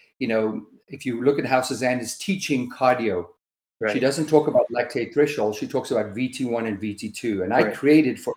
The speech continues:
Speaker 1: ace, I created the model that helps, you know, fitness practitioners and athletes like yourself understand the differences.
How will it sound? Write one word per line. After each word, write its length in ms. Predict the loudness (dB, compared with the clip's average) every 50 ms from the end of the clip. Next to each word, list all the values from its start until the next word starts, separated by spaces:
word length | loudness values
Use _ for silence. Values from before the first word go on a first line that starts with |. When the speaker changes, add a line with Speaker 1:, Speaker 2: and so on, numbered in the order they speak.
| -4 -4
Speaker 1:
ace, 220 | -2 -2 -2 2
I 140 | 2 2 2
created 380 | 2 0 -2 -2 -2 -4 -4
the 60 | -4 -4
model 600 | -2 0 0 0 2 0 0 -2 -2 -6 -10 _ _ _ _ _ _ _ _ _ _ _
that 120 | -8 -8 -8
helps, 680 | 0 4 4 4 4 2 -2 -6 -8 -8 -10 -16 _ _ _ _
you 100 | -6 -2
know, 280 | 0 0 0 -2 -4 -10 _ _ _ _ _ _ _ _ _ _ _ _ _ _ _ _ _ _ _ _ -20 -4
fitness 340 | -2 -2 0 2 0 -2 2
practitioners 640 | 2 2 0 2 2 0 0 0 0 0 0 0 -2
and 120 | -4 -4
athletes 440 | -2 -2 -2 -4 -4 -8 -14 -10 -6
like 220 | -4 -4 -4 -4
yourself 560 | -4 -6 -4 0 2 4 6 4 4 2 -4 -8 -6
understand 680 | -6 -4 -4 -6 -8 -2 0 0 0 2 0 0 -2
the 60 | -4
differences. 800 | -2 -2 -2 -4 -2 -6 -8 -8 -6 -6 -6 -6 -6 -8 -12 -14